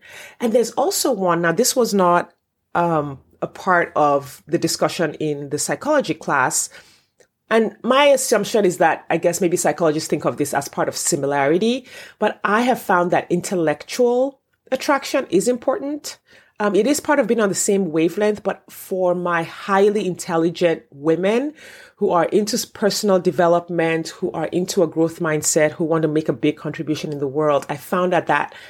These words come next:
intellectual attraction, that intellectual similarity, that intellectual reciprocity is very important to them. So you might actually have some other elements that aren't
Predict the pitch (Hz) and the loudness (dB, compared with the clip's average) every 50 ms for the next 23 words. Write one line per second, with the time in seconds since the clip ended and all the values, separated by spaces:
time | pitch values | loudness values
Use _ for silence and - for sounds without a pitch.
0 | - _ _ _ _ _ _ _ _ - - 190 185 - 202 185 170 170 - - | -20 _ _ _ _ _ _ _ _ -2 0 0 2 2 2 2 2 2 0 0
1 | - 202 175 160 156 151 143 135 - _ _ - - - - - - 196 170 165 | 2 4 4 4 4 2 0 -2 -6 _ _ -8 -8 -8 -8 -6 0 0 0 0
2 | - - - 170 180 170 - 165 165 175 156 156 156 - - 160 156 - - 170 | 0 0 0 2 2 2 2 0 0 0 0 -2 0 -2 -4 -4 -2 -2 -2 -2
3 | 156 151 156 160 165 165 165 165 170 170 170 160 - - - - - - - - | 0 0 2 2 2 2 2 2 0 0 -2 -2 -6 -10 -18 -20 -20 -20 -10 -4
4 | - 160 - 156 170 - 185 165 160 - - - 180 160 156 151 143 147 131 - | -2 -2 -2 -2 -2 -2 0 0 0 -2 -2 -2 0 0 0 0 -2 -2 -4 -4
5 | - - - - 175 147 - 190 151 151 - 156 131 120 151 156 151 147 - 123 | -6 -6 -6 -4 -4 -4 -2 -2 -2 -2 -2 -4 -2 0 2 2 2 2 -2 -4
6 | - - - - - 120 - - 120 110 117 - - - - 240 - - _ _ | -6 -6 -8 -6 -8 -8 -10 -8 -8 -8 -8 -10 -6 -2 -2 -2 -2 -2 _ _
7 | - 196 214 240 302 392 427 - 285 285 - - 247 233 214 175 - 247 240 208 | -2 0 0 2 2 0 0 0 -2 -2 0 0 0 0 0 -2 -2 -2 0 0
8 | 180 - - 196 185 - - - 196 180 175 202 190 - - 180 190 202 233 214 | 0 0 0 -2 -2 -2 -4 -4 -4 0 2 2 0 2 0 0 0 2 2 0
9 | 180 160 147 147 - 165 156 - - - 170 165 175 175 - - | 0 -2 -4 -4 -2 -2 -2 -2 -4 -6 -4 -2 -2 -4 -4 -8